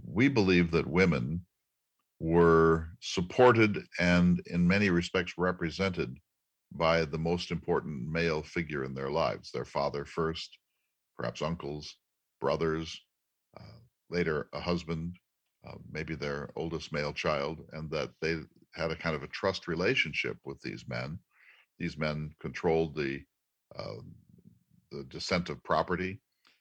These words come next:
Uh, they had, uh, considerable control over lands and inheritances.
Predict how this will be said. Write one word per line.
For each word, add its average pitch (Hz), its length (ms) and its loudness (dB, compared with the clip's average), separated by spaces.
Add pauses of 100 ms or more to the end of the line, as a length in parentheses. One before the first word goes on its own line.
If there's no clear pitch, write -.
(200)
Uh, 64 140 -8
they 71 220 -2
had, 71 240 -2 (240)
uh, 62 140 -6 (100)
considerable 82 600 0
control 73 600 -2 (840)
over 78 320 -2
lands 80 460 -2
and 67 100 -8
inheritances. 78 920 -4